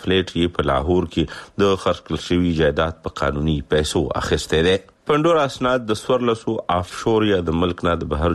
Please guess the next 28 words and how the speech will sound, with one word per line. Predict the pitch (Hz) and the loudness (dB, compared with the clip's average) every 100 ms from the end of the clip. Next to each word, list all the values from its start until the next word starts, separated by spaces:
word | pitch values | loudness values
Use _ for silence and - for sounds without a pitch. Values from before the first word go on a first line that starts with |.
| 80 | 0
جوړو | 76 73 | 0 0
شوو | - 80 78 | 0 -2 0
کمپنیانو | - 64 85 82 78 | -4 -2 0 0 2
نه | 76 73 78 | 0 0 -2
ترلاسه | 69 71 67 - | -2 -4 -4 -6
شوو | - 80 76 - | 0 0 0 -4
په | - | -4
کروڑونو | - 76 76 87 82 69 | 0 0 2 2 2 0
پاڼو، | 82 87 82 - - - - | 0 0 -2 -8 -16 -10 -2
عکسونو، | 85 - - 98 90 - - - 87 | -2 -2 -2 0 0 -4 -16 -4 0
مالي | 82 85 87 | 2 0 0
کاتو، | 85 76 95 85 - - - 82 | 0 0 0 -2 -4 -16 -6 -2
انټرنیټي | 82 - 78 78 - 85 - | 0 0 -2 -2 -2 -4 0
پیغامونو | 73 69 76 90 85 - - - 80 | 0 0 2 2 2 -2 -12 -4 -2
او | 80 | 0
متفرقو | 80 - - 78 78 - 82 76 | -2 -6 -2 -2 -2 -2 -2 0
معلوماتو | 71 69 73 76 - 73 67 | 0 0 0 -2 -2 -4 -2
باندې | 67 71 65 | -4 -4 -2
مبني | 67 65 76 78 | -2 0 0 2
دي. | 101 - - - | 0 -2 -14 -4
په | 117 | 0
دې | 139 120 | 2 0
اسنادو | - 107 101 98 | 0 0 0 -2
کې | 107 98 | -2 0
د | 87 80 | 0 0
نړۍ | 80 85 80 | 2 2 0
د | 71 | 0
بیلابیلو | 67 71 73 73 | 0 0 0 -2